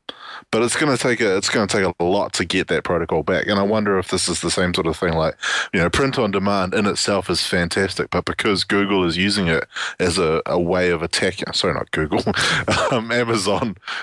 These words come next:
is using it as a way to attack these people, then it's just gonna become something that you can't actually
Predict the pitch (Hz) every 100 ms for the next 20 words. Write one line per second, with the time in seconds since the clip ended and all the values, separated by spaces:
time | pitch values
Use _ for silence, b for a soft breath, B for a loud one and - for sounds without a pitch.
0 | - 110 110 113 113 104 98 98 95 98
1 | 92 92 90 - 101 - - 85 - 101
2 | 104 92 82 92 87 80 - 92 78 -
3 | _ _ - 85 78 - 92 80 90 73
4 | 69 87 - 90 80 65 - 80 76 71